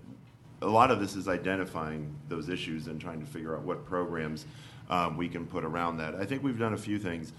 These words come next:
One, we've done some industry workforce alliances around the state, one in each of the Jobs Ohio regions, where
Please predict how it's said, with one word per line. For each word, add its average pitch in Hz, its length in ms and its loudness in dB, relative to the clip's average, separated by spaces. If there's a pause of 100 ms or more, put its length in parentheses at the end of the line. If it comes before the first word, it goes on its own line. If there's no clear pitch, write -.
(300)
One, 127 240 8
we've 120 160 4
done 117 160 8
some 107 300 0
industry 110 580 6
workforce 98 520 0
alliances 95 680 0
around 90 320 2
the 90 60 -2
state, 87 420 -2
one 90 240 0
in 87 80 -2
each 87 180 -4
of 90 60 -6
the 87 80 -6
Jobs 85 320 -2
Ohio 85 240 -2
regions, 78 560 -2
where 85 380 0